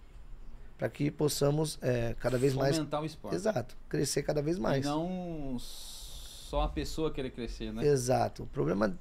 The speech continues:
Speaker 1: todo, o que eu vejo, é, mesmo com a pouca idade, a gente já, já começa a perceber bastante coisa, né? É muito aquela coisa assim, tem que ser mais pra mim do que pra ele.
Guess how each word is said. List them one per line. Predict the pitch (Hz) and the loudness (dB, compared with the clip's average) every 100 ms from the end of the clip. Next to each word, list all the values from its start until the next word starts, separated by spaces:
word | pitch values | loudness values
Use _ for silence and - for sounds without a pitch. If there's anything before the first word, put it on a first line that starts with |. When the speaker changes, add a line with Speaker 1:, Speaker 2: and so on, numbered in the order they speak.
| - | 0
Speaker 1:
todo, | 196 226 180 160 143 123 117 - - - | 2 2 2 0 0 -2 -6 -10 -12 -6
o | 139 | -6
que | 127 | 2
eu | 143 | 2
vejo, | 117 135 175 170 127 104 - - - - - - - - - - - | 4 2 4 2 0 -4 -10 -16 -18 -18 -18 -20 -20 -20 -20 -20 -10
é, | - 131 123 117 117 113 110 104 90 - - - - | -2 0 0 0 0 0 -2 -6 -12 -18 -20 -20 -4
mesmo | 123 143 | 2 2
com | 143 135 | 2 -2
a | |
pouca | - 143 143 | 0 0 2
idade, | 123 127 143 143 | 2 2 2 2
a | |
gente | 135 143 | 0 2
já, | 143 135 - 143 | 2 2 -2 -4
já | 127 | -2
começa | 135 131 135 | 0 2 0
a | |
perceber | - 139 147 139 139 | 0 0 2 4 4
bastante | 131 - 139 | 4 0 -4
coisa, | - 165 151 117 | 2 4 4 2
né? | 113 - - - - - - - - | -2 -6 -12 -18 -16 -12 -12 -14 -2
É | 135 | 0
muito | 135 160 156 | 2 0 6
aquela | 165 160 160 156 | 6 8 6 6
coisa | 156 127 | 6 4
assim, | - 147 147 | 2 -2 -2
tem | 143 | -2
que | 131 | 2
ser | 147 | 2
mais | 156 151 156 | 4 4 6
pra | 151 | 4
mim | 147 165 | 6 2
do | 165 | 0
que | - | 0
pra | 165 | 4
ele. | 156 147 113 | 6 6 2